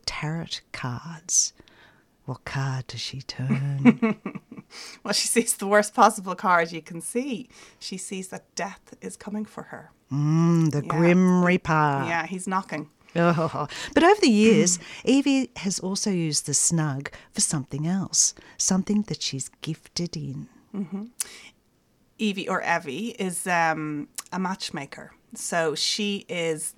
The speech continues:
Speaker 2: the town matchmaker, and, um, traditionally in Ireland, the matchmaker was a man, and this tradition went on up until about the nineteen fifties in rural Ireland, now in kind of smaller towns. So I've,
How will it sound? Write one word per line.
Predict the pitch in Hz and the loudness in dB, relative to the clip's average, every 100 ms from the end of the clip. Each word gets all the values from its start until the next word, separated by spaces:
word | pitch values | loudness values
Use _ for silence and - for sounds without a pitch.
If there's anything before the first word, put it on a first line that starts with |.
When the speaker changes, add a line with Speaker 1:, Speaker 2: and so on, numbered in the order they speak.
| - | -6
Speaker 2:
the | 160 156 151 147 - _ | -4 -4 -6 -8 -12 _
town | - - 196 175 165 151 | -12 -4 0 2 0 -2
matchmaker, | 160 151 - - 139 120 127 131 | -4 -6 -8 -8 -8 -8 -10 -6
and, | 156 151 151 165 | -4 -4 -4 -4
um, | 151 151 135 147 147 - - - - _ _ - | -4 -4 -6 -8 -8 -10 -10 -16 -20 _ _ -12
traditionally | - 196 - - 226 226 - 190 170 | -8 -8 -6 4 4 4 2 0 -2
in | 160 | -2
Ireland, | 170 165 160 156 | 0 0 -2 -6
the | |
matchmaker | 165 160 - 175 151 - 151 | -8 -8 -10 -10 -12 -12 -12
was | 156 151 - - | -10 -10 -12 -10
a | |
man, | 156 143 147 196 302 339 - | -8 -8 -6 -4 -4 -6 -4
and | 175 170 165 - | -2 -2 -4 -4
this | 196 196 | -4 -4
tradition | - 185 165 - 160 | -4 -4 -2 -2 -2
went | 151 | -2
on | 156 151 | -2 -4
up | 151 - | -6 -8
until | - | -12
about | 147 156 | -12 -12
the | - | -10
nineteen | 151 151 175 | -8 -8 -10
fifties | 151 165 - - 240 262 | -8 -10 -8 -8 -6 -4
in | 170 170 | -6 -6
rural | 165 165 160 147 | -4 -2 -2 -2
Ireland, | 143 127 - 143 - | -4 -6 -8 -10 -8
now | 151 | -6
in | 143 151 | -6 -6
kind | - 190 | -6 -6
of | 160 | -6
smaller | - 175 165 | -4 -4 -4
towns. | 156 - 151 147 - - - - | -4 -6 -4 -4 -6 -12 -14 -14
So | - 196 | 0 6
I've, | 196 214 214 | 10 10 8